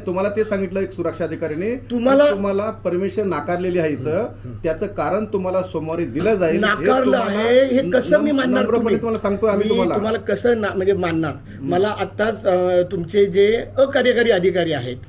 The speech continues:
Speaker 1: हम्म.
Speaker 2: त्यांनी सरळ सांगितलेलं
Speaker 1: हे
Speaker 2: आहे.
Speaker 1: त्यांनी काय सांगितलं हे तुम्ही मला विचारू शकत
Speaker 2: अहो,
Speaker 1: नाही.
Speaker 2: मी ते,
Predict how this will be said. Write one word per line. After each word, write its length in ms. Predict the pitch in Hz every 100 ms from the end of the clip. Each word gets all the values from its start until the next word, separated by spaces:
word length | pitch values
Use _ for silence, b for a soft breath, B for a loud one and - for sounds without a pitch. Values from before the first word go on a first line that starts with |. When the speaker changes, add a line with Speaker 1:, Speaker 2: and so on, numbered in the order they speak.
| 131
Speaker 1:
हम्म. 140 | 123
Speaker 2:
त्यांनी 360 | 104 190 202 226
सरळ 320 | - 190 262
सांगितलेलं 400 | 254 170 156 151
Speaker 1:
हे 60 |
Speaker 2:
आहे. 100 | 143
Speaker 1:
त्यांनी 240 | 143 196 240
काय 180 | 240 233
सांगितलं 320 | 208 208 220
हे 60 |
तुम्ही 200 | 214 226
मला 160 | 208 214
विचारू 300 | 214 202 208
शकत 160 | 196 180
Speaker 2:
अहो, 240 | 175 190
Speaker 1:
नाही. 120 | 240
Speaker 2:
मी 160 | 247 262
ते, 140 | 247